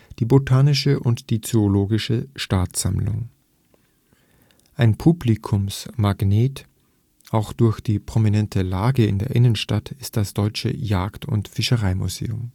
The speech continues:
Das Deutsche Museum mit zum Teil einmaligen technischen Exponaten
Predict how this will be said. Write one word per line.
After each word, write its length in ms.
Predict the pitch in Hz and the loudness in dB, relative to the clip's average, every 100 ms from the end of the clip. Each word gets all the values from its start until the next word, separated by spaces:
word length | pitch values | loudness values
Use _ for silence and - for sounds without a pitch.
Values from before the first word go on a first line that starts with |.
| _ _ _ _ _ _ _ _ _ _ - | _ _ _ _ _ _ _ _ _ _ -2
Das 260 | 110 - | 0 2
Deutsche 400 | 110 135 135 113 | 0 0 0 0
Museum 640 | 104 98 - 104 107 123 135 - | 2 0 -2 0 2 2 0 -2
mit 180 | 127 131 - | -2 -2 0
zum 260 | 123 113 | 0 0
Teil 320 | - 113 113 | 2 2 2
einmaligen 960 | - 113 127 117 98 98 107 104 107 104 | 2 4 4 4 2 2 0 2 0 0
technischen 540 | - 123 - 110 120 | -2 -2 0 -2 -2
Exponaten 1000 | 120 - - 104 92 92 95 - 113 110 | -4 -6 -4 -2 0 0 -2 -2 0 0